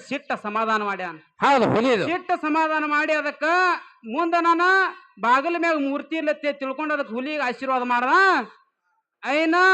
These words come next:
Speaker 1: ಮಲ್ಕಾರ್ ಸಿದ್ಧ ಅಲ್ಲಿ ಏನ್ ಮಾಡದಪ್ಪ ಅಂತ ಕೇಳಿದ್ರೆ ಅಂತದೊಂದು ಆ ಶಿವ ಹೊಡೆದನತ್ತೆ ತಿಳ್ಕೊಂಡು ಹುಲಿ ಹಾಂಗ ಅಲ್ಲಿ ಮೆರ್ದಾನ ಅತ್ತೆ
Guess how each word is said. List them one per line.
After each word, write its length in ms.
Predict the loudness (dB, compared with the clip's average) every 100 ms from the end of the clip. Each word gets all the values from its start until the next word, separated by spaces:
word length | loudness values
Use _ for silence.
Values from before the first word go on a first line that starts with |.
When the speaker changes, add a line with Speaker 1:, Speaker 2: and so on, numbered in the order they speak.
| 4
Speaker 1:
ಮಲ್ಕಾರ್ 480 | 2 -2 0 -2 -2
ಸಿದ್ಧ 140 | -2
ಅಲ್ಲಿ 140 | -2 0
ಏನ್ 140 | 0
ಮಾಡದಪ್ಪ 280 | -2 -4 -4
ಅಂತ 260 | -4 -4 -2
ಕೇಳಿದ್ರೆ 280 | 0 2
ಅಂತದೊಂದು 920 | 0 0 0 2 2 2 4 4 0 -8 _
ಆ 120 | -2 -2
ಶಿವ 340 | -2 -4 0 0
ಹೊಡೆದನತ್ತೆ 640 | 0 -2 -2 -4 -4 -4 -4
ತಿಳ್ಕೊಂಡು 480 | -4 -6 -2 0 0
ಹುಲಿ 240 | -2 -2
ಹಾಂಗ 320 | 2 2 2 0
ಅಲ್ಲಿ 200 | 0 -2
ಮೆರ್ದಾನ 520 | -2 -2 0 0 0 0 -2 -2
ಅತ್ತೆ 300 | -4 -6 -6